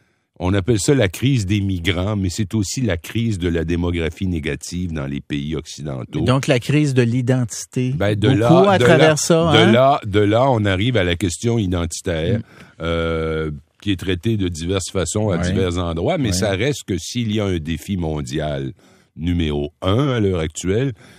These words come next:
Speaker 1: c'est la gestion de cette réalité. Et, et contrairement à ce qu'aime dire, je vais terminer là-dessus, Bernard, les gens,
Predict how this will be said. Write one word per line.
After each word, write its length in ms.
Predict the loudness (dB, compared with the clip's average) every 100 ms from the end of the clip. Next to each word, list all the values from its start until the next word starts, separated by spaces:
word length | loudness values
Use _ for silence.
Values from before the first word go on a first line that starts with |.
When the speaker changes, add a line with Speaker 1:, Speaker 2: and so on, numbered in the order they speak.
| _
Speaker 1:
c'est 200 | -8 -4
la 160 | -2 -2
gestion 460 | -2 -4 -2 -2
de 60 | -2
cette 240 | -2 -6
réalité. 760 | -2 -2 0 -4 -2 -2 -2 -4 -8 -20 -20 -6
Et, 60 | -4
et 20 |
contrairement 480 | -2 -2 0 0 0
à 80 | -2
ce 80 | -2
qu'aime 220 | -2 0
dire, 180 | 0 0
je 80 | -2
vais 100 | -2
terminer 420 | -2 -2 0 0
là-dessus, 320 | -2 -4 -4
Bernard, 420 | -2 -2 -2 -2
les 200 | 0 -2 -2
gens, 220 | -2